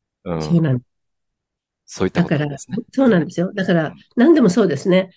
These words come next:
Speaker 2: あれもしなくちゃ、
Speaker 1: うん。
Speaker 2: これもしなくちゃと思ってる時にはノートに全部書き出ししてみるとかね。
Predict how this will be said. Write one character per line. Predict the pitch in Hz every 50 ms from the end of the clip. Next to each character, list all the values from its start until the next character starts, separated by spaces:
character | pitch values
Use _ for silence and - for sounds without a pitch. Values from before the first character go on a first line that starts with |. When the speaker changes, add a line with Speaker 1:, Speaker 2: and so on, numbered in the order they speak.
| _ _ -
Speaker 2:
あ | -
れ | 254 311
も | 339 320
し | - 339
な | 330
く | 277
ち | - 262
ゃ、 |
Speaker 1:
う |
ん。 | 240
Speaker 2:
こ | - -
れ | 320
も | 330 311
し | - -
な | 302 285
く | - -
ち | - 226
ゃ | - 190
と | - - 190
思 | 190 208
っ | 202 196
て | - 175
る | 170
時 | 165 170 139 -
に | 156 156
は | 160
ノ | 190 254 302
ー | 277
ト | - 220
に | 196 165 165 156
全 | 156 185 214 220 185
部 | 175 143
書 | - 143
き | 139 -
出 | 185 170
し | 175 - 175
し | - -
て | - 175
み | 180 214
る | 208 165 -
と | -
か | 127 - 139
ね。 | 175 233 359 -